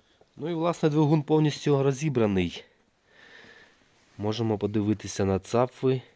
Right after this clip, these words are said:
Іржі, корозії начебто немає. Побачимо, як нові підшипники будуть сюди налазити,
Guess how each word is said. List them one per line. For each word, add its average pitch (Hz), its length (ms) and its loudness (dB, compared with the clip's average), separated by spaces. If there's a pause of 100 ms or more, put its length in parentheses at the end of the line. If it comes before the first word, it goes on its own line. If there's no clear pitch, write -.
(1080)
Іржі, 98 420 -6
корозії 107 520 0
начебто 101 400 -4
немає. 82 520 -4 (680)
Побачимо, 95 440 -6
як 92 140 -6
нові 92 240 -2
підшипники 101 560 -6
будуть 90 340 -6
сюди 90 400 -6
налазити, 85 720 -8